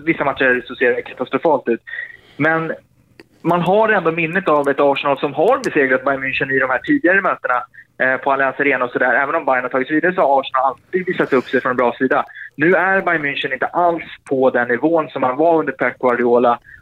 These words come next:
och det skulle inte alls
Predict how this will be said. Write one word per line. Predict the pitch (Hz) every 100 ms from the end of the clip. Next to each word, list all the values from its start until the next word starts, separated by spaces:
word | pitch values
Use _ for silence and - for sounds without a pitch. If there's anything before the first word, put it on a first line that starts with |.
| _ -
och | 151 - - - _ _ _ _ _ _ -
det | 131 147 147
skulle | 156 165
inte | 147 - - _ -
alls | 208 196